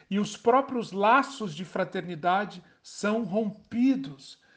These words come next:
As restrições são removidas. O eu se torna o mais importante. A maldade não conhece limites,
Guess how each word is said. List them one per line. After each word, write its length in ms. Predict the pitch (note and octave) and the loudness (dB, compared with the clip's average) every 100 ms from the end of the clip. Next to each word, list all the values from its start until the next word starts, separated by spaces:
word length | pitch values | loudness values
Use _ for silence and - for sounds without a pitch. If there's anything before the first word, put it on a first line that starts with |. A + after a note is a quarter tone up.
| _ _ | _ _
As 180 | D#3+ D3+ | -10 -10
restrições 1500 | - A3+ C4+ - - G#3+ - - - G#3+ B3+ B3 F3 - - _ _ | -4 2 2 0 -4 -4 -6 -10 -4 0 2 0 -2 -8 -16 _ _
são 440 | - - G3+ G3 | -14 -4 -2 -2
removidas. 1160 | D3 E3+ D#3 C#3+ A2+ G2+ C#3 D3+ A2 A2+ G#2 - _ _ - | 0 -2 0 -4 -6 -10 -6 -6 -6 -12 -14 -20 _ _ -2
O 240 | G3+ G#3 | 6 10
eu 340 | A#3+ D#4 C#4 F#3+ | 10 10 6 2
se 280 | - - | -4 -8
torna 580 | F3 - G3+ G#3+ G#3 E3+ | -8 -4 0 2 2 0
o 100 | E3+ | -2
mais 460 | D#3+ E3 F3+ F3 D3+ | -2 0 0 0 -4
importante. 840 | D3 C#3 C3 - D3 C3+ B2+ - _ - - | -10 -10 -12 -10 -8 -8 -12 -20 _ -20 -6
A 100 | - | 0
maldade 760 | G3+ A#3 G#3 D3+ B3 C#4+ C4+ A#3 | 2 2 2 2 4 4 2 0
não 180 | A3+ | -2
conhece 480 | A3 A3 G#3 A3 A3 | -2 -2 -2 -2 -4
limites, 880 | G3 F#3+ G3+ B3+ B3 E3 A2+ - - | -4 -2 2 2 0 -6 -6 -12 -20